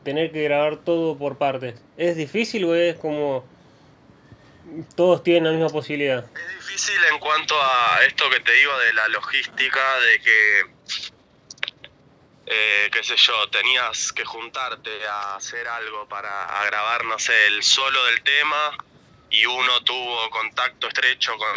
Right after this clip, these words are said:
Speaker 2: otro y tiene que estar aislado y se posterga todo y todo se va dilatando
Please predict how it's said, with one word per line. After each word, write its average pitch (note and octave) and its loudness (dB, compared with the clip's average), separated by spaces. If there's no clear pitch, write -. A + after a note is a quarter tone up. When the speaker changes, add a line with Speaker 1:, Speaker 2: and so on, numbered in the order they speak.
Speaker 2:
otro C3 -2
y A2+ -2
tiene A#2 -2
que G#2+ -2
estar B2 -4
aislado A#2+ 0
y A#2 0
se - -4
posterga A2+ -4
todo B2 -2
y A2 -4
todo A#2 -2
se - -2
va A2 -2
dilatando A2+ -2